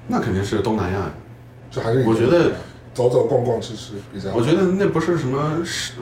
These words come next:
Speaker 1: 口味食物决定，是那个当地整体生活方式决定的。
Speaker 2: 嗯。
Speaker 1: 就决定了那个地方就是以夜生活为主，娱乐生活，大家都是晚上出来。
Speaker 2: 嗯。
Speaker 1: 对，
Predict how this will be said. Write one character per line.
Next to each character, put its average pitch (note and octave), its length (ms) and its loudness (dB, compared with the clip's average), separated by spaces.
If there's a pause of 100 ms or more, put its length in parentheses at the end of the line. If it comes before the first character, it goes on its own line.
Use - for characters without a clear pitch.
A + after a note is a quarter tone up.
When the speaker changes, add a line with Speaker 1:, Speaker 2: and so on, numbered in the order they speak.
Speaker 1:
口 - 200 -2
味 D3+ 160 4
食 - 200 0
物 - 120 6
决 A2 140 0
定， A2 140 0
是 D3 140 -4
那 D#3 120 2
个 - 80 0
当 E3 180 2
地 E3+ 120 2
整 - 200 0
体 - 160 -4
生 C#3 180 -2
活 B2 80 2
方 G#3 240 -2
式 - 140 -4
决 F2 160 -4
定 - 60 -8 (180)
的。 B2 80 -8
Speaker 2:
嗯。 G#2+ 220 -4 (180)
Speaker 1:
就 E3+ 120 0
决 A2 140 2
定 D3+ 140 4
了 C3+ 100 2
那 C3 80 2
个 A2+ 60 2
地 A2 100 0
方 A2 140 2
就 D#3 100 0
是 F2 100 0
以 E2 220 -2
夜 G2+ 80 4
生 A2+ 180 0
活 G2 140 -2
为 G2 140 0
主， - 160 -10 (200)
娱 A2 60 0
乐 A#2 140 2
生 A2+ 160 -4
活， E2 200 -8 (220)
大 D3 80 0
家 D3 80 0
都 E3 60 4
是 D#3 80 2
晚 A#2 200 -2
上 G#2+ 140 -4
出 - 240 -6
来。 - 60 -4 (300)
Speaker 2:
嗯。 A#2+ 80 -6 (480)
Speaker 1:
对， - 120 -4